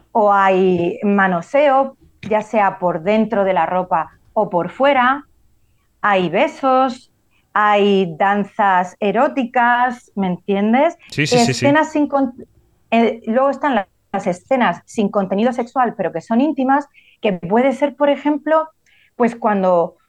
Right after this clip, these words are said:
Speaker 1: una persona baña a, a un anciano o una anciana,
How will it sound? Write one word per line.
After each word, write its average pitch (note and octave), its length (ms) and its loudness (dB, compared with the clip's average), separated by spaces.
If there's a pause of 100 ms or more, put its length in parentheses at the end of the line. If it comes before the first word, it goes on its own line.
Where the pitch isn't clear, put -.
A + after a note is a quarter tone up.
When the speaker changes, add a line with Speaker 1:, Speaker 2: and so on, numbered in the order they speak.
(360)
Speaker 1:
una C4 380 2
persona G3 540 -2
baña F#3+ 460 0
a, F3 400 0
a F#3+ 160 0
un F#3+ 160 2
anciano A3+ 640 -2
o G3+ 100 -4
una F#3 120 -4
anciana, C4+ 600 0